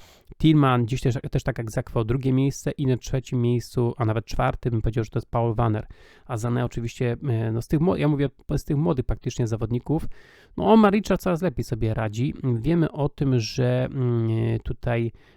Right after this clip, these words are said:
Bayern Monachium wprowadza coraz więcej tutaj tych młodych właśnie zawodników, tak, coraz więcej tych z-, młodych zawodników. Co ciekawe, w tym spotkaniu zabrakło Alfonso Davisa. Są pewne niepokojące informacje, że ma zapalenie mięśnia sercowego.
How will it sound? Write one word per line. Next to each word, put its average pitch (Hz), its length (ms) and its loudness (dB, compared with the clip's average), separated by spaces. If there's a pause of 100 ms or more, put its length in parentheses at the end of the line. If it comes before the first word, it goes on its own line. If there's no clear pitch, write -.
(100)
Bayern 120 320 0
Monachium 120 340 0
wprowadza 123 320 -2
coraz 110 300 -6
więcej 131 340 -4
tutaj 117 240 -6
tych 113 220 -8
młodych 117 440 -2 (340)
właśnie 110 400 0 (100)
zawodników, 117 760 0
tak, - 220 -8
coraz 113 260 -2
więcej 117 300 0
tych 113 160 -4
z-, - 140 -8
młodych 113 300 0
zawodników. 117 520 0 (500)
Co - 120 -2
ciekawe, 196 320 4
w - 40 2
tym 190 140 4
spotkaniu 165 380 4
zabrakło 139 420 0
Alfonso 156 420 -2
Davisa. 127 520 -4 (140)
Są 151 220 -2
pewne 123 260 0
niepokojące 123 600 -2
informacje, 113 540 -2
że 117 100 -4
ma 120 140 0
zapalenie 113 580 -2
mięśnia 135 680 0
sercowego. 127 880 -6